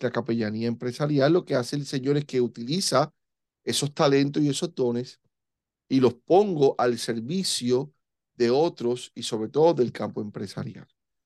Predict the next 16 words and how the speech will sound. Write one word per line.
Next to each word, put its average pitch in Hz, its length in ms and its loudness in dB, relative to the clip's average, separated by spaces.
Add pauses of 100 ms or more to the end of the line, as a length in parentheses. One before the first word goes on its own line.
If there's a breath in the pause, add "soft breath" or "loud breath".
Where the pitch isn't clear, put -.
(220)
Claro, 131 380 2 (360)
no 156 120 4
fue 208 160 4
hasta 202 200 2
que 156 300 0 (320)
pude 156 260 8
entender 156 600 4
a 127 160 2
través 117 320 -2
de 147 100 -4
la 147 100 0
capellanía, 120 720 -6
a 107 40 -8
través 107 300 -6
de 127 100 6
la - 280 4